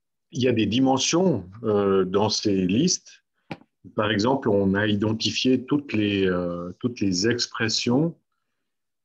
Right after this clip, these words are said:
qui sont, euh, quelque chose qui correspond à une intervention. On fait quelque chose sur un patient. Euh, il y a d'autres expressions qui expriment, euh,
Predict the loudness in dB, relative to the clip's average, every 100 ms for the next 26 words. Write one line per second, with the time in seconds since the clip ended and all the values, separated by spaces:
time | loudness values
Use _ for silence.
0 | -4 -2 -2 0 2 2 2 2 2 2
1 | 0 -2 -8 -14 -18 -18 -6 -2 0 0
2 | 0 0 -2 -6 -6 -2 2 2 2 2
3 | 2 4 2 0 0 0 0 -2 -6 -8
4 | -6 0 0 2 0 0 0 0 -2 -2
5 | -2 -2 -8 -10 -20 _ _ _ _ _
6 | _ _ _ _ -2 2 2 2 2 2
7 | -2 -2 -2 0 0 -2 -8 -8 0 0
8 | 0 -4 0 2 2 0 0 -2 -4 -10